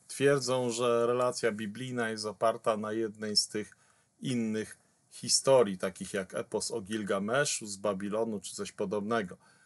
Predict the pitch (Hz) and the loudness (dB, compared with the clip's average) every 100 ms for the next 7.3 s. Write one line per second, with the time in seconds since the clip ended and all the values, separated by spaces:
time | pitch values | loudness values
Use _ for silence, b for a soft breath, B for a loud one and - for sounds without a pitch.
0 | b - 123 - 135 131 - 131 131 - | b -6 -4 -2 -2 -4 4 4 4 -4
1 | 135 123 120 113 - 107 113 - 117 107 | -2 -2 -2 -4 -4 -4 -4 0 0 2
2 | 107 113 110 107 113 - 110 101 101 95 | 0 0 0 0 0 0 -2 -2 -4 -4
3 | 120 117 107 104 104 - 101 98 101 117 | -6 -4 -2 -2 -4 -4 -2 -2 -4 -6
4 | 107 117 135 b b b b - 101 104 | 2 2 2 b b b b -4 -2 0
5 | 110 120 139 131 120 117 - 113 110 104 | 0 2 4 2 -2 0 2 2 2 -4
6 | 107 - 120 113 - 113 95 101 101 95 | -4 -4 -4 -2 -2 -2 -2 -2 0 0
7 | 98 104 | -2 -4